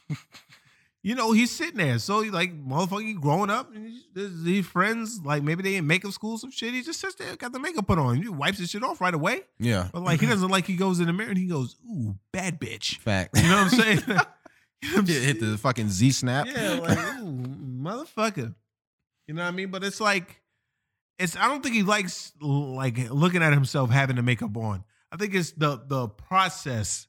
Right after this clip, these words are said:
Speaker 2: Yeah.
Speaker 1: of getting it put on him.
Speaker 2: Yeah, you said the, the process of having it applied is almost zen-like to me. So at
Speaker 1: It's
Speaker 2: that
Speaker 1: like
Speaker 2: point, it, it's almost like, like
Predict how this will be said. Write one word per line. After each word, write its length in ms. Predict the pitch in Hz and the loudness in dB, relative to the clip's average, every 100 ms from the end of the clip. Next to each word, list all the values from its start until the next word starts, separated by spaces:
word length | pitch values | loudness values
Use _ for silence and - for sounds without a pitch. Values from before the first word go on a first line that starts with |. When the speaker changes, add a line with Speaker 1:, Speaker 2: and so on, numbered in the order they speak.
| _ | _
Speaker 2:
Yeah. 420 | 110 113 90 90 - | 2 4 2 0 -4
Speaker 1:
of 140 | 143 | -4
getting 220 | 160 156 | -4 -4
it 120 | 139 120 | -6 -2
put 160 | 175 | 0
on 160 | 151 107 | 2 0
him. 260 | 104 151 - _ | -2 -4 -12 _
Speaker 2:
Yeah, 140 | 101 | 0
you 80 | 98 | 0
said 360 | 104 107 104 90 | 2 2 2 0
the, 260 | 95 90 - | -2 -4 -6
the 160 | 98 90 | -6 -2
process 420 | - 123 - 104 | 4 4 4 0
of 80 | 95 | 4
having 240 | 113 104 | 4 6
it 80 | 98 | 2
applied 340 | 85 104 104 | 4 4 4
is 140 | 95 85 | 4 2
almost 360 | 92 92 90 | 2 2 0
zen-like 420 | 87 110 92 87 - | 2 2 2 -2 -2
to 80 | |
me. 160 | 90 82 | -2 0
So 160 | - 92 | 2 2
at 80 | |
Speaker 1:
It's 80 | 92 | 6
Speaker 2:
that 140 | 131 - | 4 4
Speaker 1:
like 60 | 123 | 2
Speaker 2:
point, 140 | 117 | 2
it, 120 | 107 | 2
it's 140 | 107 131 | 0 2
almost 340 | 120 107 104 | 4 2 0
like, 300 | 107 101 - - _ | 0 0 -4 -16 _
like 280 | 95 87 | -8 -8